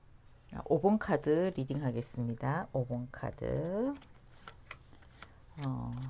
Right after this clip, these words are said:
일, 이, 삼, 사, 오 번 중에 제일 금전에 대해서 길한 카드를 뽑으신 분들이세요. 정말 그냥 조상덕이 있는 분들. 예, 모든 것을 거둬들이고 모든 것에 대해 이익이 생기고 소득이 발생하는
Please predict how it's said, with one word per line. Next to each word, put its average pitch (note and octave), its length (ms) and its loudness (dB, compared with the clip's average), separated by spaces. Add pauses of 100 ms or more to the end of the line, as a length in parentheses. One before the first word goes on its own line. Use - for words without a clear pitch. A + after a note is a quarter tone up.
(180)
일, C#4 260 6
이, A#3 100 8
삼, A3 260 2
사, E3+ 320 2
오 C3+ 200 6
번 D3+ 160 4
중에 C#3+ 240 0
제일 F#3 680 8 (240)
금전에 G3 460 4
대해서 C#3 320 4
길한 G#3+ 480 8
카드를 C#3+ 400 4
뽑으신 D3+ 420 4
분들이세요. B2+ 920 0 (340)
정말 E3 540 8 (280)
그냥 F#3+ 320 6
조상덕이 E3+ 920 8
있는 D#3 460 0
분들. G#2+ 420 -4 (580)
예, A#2+ 260 6
모든 F#3+ 360 6
것을 C3+ 300 6
거둬들이고 C3+ 1000 4 (300)
모든 G#3+ 360 8
것에 D3+ 360 6
대해 B2+ 380 10
이익이 C#3+ 500 2
생기고 C3+ 500 0
소득이 - 420 -2
발생하는 B2 760 2